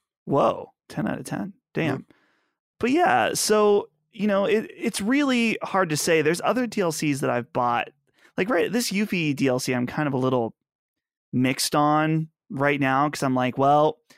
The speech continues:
Speaker 1: I'm trudging through another Shinra facility. Uh, it is different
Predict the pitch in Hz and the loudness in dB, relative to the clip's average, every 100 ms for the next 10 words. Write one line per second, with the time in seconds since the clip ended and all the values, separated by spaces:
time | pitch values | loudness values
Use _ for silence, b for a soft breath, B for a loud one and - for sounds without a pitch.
0 | b b 123 123 143 147 156 151 151 151 | b b -4 -2 0 0 0 0 0 2
1 | 151 139 127 131 151 143 - 147 147 147 | 2 2 2 2 0 0 -2 0 0 0
2 | 151 147 143 147 - 139 131 120 113 95 | 0 -2 -2 -4 0 2 2 0 -4 -8
3 | _ _ _ _ _ _ _ - 117 113 | _ _ _ _ _ _ _ -6 -4 -2
4 | 117 104 139 160 151 139 180 180 165 170 | -2 0 2 2 0 2 2 2 0 0
5 | 165 | -2